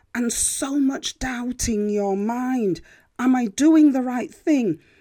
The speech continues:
Am I starting something I cannot finish? Do I have the time to really do what I want to do? Do I have the skills?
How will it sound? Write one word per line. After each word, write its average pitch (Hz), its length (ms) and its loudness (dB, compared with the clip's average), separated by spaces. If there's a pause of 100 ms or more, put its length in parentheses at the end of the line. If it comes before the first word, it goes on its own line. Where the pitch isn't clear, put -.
(160)
Am 240 140 0
I 262 100 2
starting 269 640 -2
something 247 480 -2
I 233 100 -2
cannot 247 420 -6
finish? 302 640 2 (300)
Do 240 140 2
I 220 60 4
have 233 280 -6
the 240 100 -2
time 330 580 2
to 262 120 -4
really 226 400 0
do 269 240 -2
what 240 220 -2
I 226 80 -4
want 208 300 -8
to 247 160 -8
do? 311 440 0 (320)
Do 233 140 2
I 226 80 4
have 226 280 -8
the 214 100 -4
skills? 320 800 0